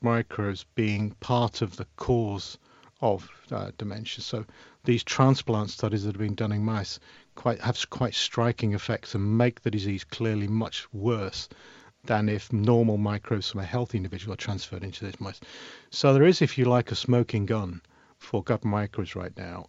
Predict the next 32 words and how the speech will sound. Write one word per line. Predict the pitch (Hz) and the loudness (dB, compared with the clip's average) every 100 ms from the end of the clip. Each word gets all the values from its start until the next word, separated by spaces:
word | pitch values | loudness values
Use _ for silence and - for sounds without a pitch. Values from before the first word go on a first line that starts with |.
| - | -2
And, | 120 107 104 101 | 2 4 2 2
you | 117 | 2
know, | 107 | 4
the | 117 | 6
evidence | 131 123 113 107 - | 6 6 4 2 0
is, | 107 - | -2 -2
is, | 120 - - - - _ | -4 -6 -14 -20 -20 _
is | 160 - | -2 0
quite | - 175 - | 4 2 4
compelling, | 117 - 127 104 92 | 0 2 2 2 0
but | 92 | -2
we | 139 | 2
really | 127 135 127 | 4 6 8
need | 120 110 | 6 2
to | - | -6
substantiate | 107 - - 110 - 104 | -6 -4 0 0 2 -2
that | 104 101 | -2 -6
and | 113 | -6
sort | - 101 | -8 -8
of | - _ | -10 _
validate | - 120 120 98 85 117 | 0 4 4 2 -4 -8
the | |
studies, | 117 - 110 87 | -12 -8 -8 -8
if | 87 | -10
you | 92 | -8
like, | 92 87 - - - - | -8 -8 -14 -20 -20 -12
by | - 107 | -2 2
looking | 117 - 110 | 2 2 2
more | 104 | 2
closely | 101 - 110 101 - | 0 -4 -4 -4 -6
in | 95 | -8
human, | 92 107 101 98 | -8 -8 -8 -8